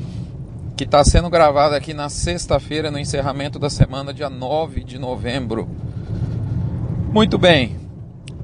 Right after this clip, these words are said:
barulho ambiente você deve tá escutando. Eu tô exatamente na B R um cinco oito,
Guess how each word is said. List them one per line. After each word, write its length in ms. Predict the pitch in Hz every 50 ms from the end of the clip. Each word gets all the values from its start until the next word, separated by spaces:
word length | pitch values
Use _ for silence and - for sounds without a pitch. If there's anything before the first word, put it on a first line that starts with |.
| - - -
barulho 640 | - 135 151 170 175 180 208 214 208 208 196 190 185
ambiente 500 | 170 170 160 156 165 185 202 196 - -
você 280 | 165 170 160 - - -
deve 200 | 170 165 156 -
tá 120 | 180 165
escutando. 680 | 156 - - 160 - - 165 170 190 185 165 127 117 - - - - - - - - - - - - - - - - - - - - - - 120
Eu 120 | 120 113
tô 180 | - 160 160 170
exatamente 760 | 156 127 151 156 - - 160 143 139 143 147 151 - - -
na 120 | 143 139
B 100 | 127 127
R 240 | 131 139 139 139 139
um 100 | 139 139
cinco 380 | - - - 139 135 - 123 117
oito, 420 | 117 131 143 151 - - -